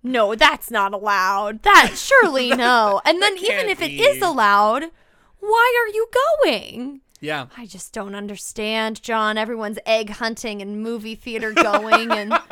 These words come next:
Speaker 2: <laughs>
Speaker 1: doing all these things. And I, maybe I'm just not ready. I don't know.
Speaker 2: N-, he-, uh, well, none of us are. Uh, <laughs>
Speaker 1: Technically, literally no one is ready. But,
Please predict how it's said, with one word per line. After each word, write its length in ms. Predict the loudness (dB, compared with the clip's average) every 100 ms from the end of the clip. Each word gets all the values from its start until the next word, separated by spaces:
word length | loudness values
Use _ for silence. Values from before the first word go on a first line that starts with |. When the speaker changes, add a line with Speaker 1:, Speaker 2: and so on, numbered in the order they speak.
| -6 -4
Speaker 2:
<laughs> 360 | -8 -6 -6 -4
Speaker 1:
doing 280 | -4 -4
all 220 | 0 0 0
these 260 | -4 -8
things. 760 | -6 -4 -2 -4 -6 -6 -8 -12 _ _ _ _ _
And 180 | -2 2
I, 260 | 2 0 -6 _ _ _ _ _ -8
maybe 220 | -4 -2 0
I'm 140 | 0
just 180 | -2 -4
not 240 | -2 0 0
ready. 640 | -2 -2 -4 -8 -20 _
I 100 | -6
don't 200 | -4 -4
know. 640 | -4 -4 -2 -4 -4 -10 -16 _ _ -20
Speaker 2:
N-, 100 | -20 -20
he-, 280 | -16 -14 -8
uh, 280 | -6 -6 -6
well, 140 | -12 -10
none 220 | -8 -6
of 80 | -8
us 160 | -10
are. 340 | -8 -8 -10 -14 _ _ -12
Uh, 520 | -6 -4 -4 -4 -8 -8 -10
<laughs> 160 | -6
Speaker 1:
Technically, 560 | -2 -2 -2 -6 -6 -6
literally 640 | -4 -2 -2 -2 -2 -4
no 140 | -6 -4
one 180 | -6 -8
is 160 | -10
ready. 300 | -12 -12 -8
But, 640 | 2 4 4 2 0 -4